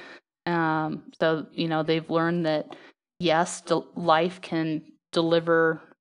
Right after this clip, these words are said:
vicious blows, but it also gives,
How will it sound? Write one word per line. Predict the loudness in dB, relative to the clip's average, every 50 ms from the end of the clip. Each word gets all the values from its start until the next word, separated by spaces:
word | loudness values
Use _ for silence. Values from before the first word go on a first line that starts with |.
| -2 -2
vicious | -2 -2 0 -6 -6 -6 -6
blows, | -6 -2 0 0 2 2 2 0 0 -2 -4 -4
but | -2 0 0 0 -2 -6 -10 -4
it | -4 0 0
also | 2 0 0 0 -2 -4
gives, | -2 -2 -2 -2 -2 -2 -6 -8 -10 -12 -12